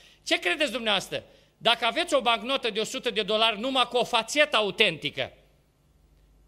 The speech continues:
numai cu o fațetă autentică, te duci cu ea la bancă și spui: "N-am pe cealaltă parte fațeta, dar dați-mi măcar echivalentul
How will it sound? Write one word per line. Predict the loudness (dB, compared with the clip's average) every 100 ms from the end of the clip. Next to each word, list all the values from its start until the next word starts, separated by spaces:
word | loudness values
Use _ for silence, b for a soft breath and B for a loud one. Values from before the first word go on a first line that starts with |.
| _ _ -6
numai | 0 2
cu | 6
o | 4
fațetă | 4 0 2 2 2 -4 0
autentică, | 0 0 -2 -2 -4 -12 -14 b b
te | -4
duci | -2 -4
cu | 2
ea | 4
la | 4
bancă | 4 0 0 -4
și | -4
spui: | -4 -2
"N-am | 2 0
pe | 0
cealaltă | 2 2 4 2 0 0
parte | 2 2 0
fațeta, | -2 -2 0 -4 -4 -10 B
dar | -2 2
dați-mi | 2 0 -2
măcar | -2 2 4 4
echivalentul | 0 -2 2 4 4 2 2 0